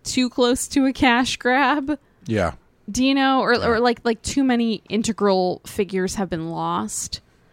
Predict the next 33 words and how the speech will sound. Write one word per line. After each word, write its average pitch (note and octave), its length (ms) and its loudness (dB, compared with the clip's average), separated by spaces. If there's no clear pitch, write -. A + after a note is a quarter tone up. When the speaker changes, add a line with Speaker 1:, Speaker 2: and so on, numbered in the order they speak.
Speaker 1:
And A3+ 180 4
I A3 80 4
feel A#3+ 480 -2
like G#3 300 0
it B3+ 140 2
would A#3+ 160 -2
be, A#3 220 -2
it G#3+ 120 2
would G#3 160 -4
be A3+ 100 -4
difficult. - 420 0
Like, F#3+ 140 -4
so D#4+ 380 4
many C4+ 280 2
of A3 80 0
the G#3+ 80 4
peripheral F#3 500 -2
figures E3 840 -6
the A3 80 -4
secondary E3+ 680 -2
main B2+ 280 -8
characters A#2+ 800 -6
Speaker 2:
Mm. G#2 40 -6
Speaker 1:
have A3+ 260 -4
kind B3+ 280 0
of A#3+ 60 -4
had G#3 580 -2
these F3+ 240 -8
sort G3+ 400 0
of F3+ 120 -4
moments F3 600 -6
where E3+ 120 -4
they, D#3 220 -10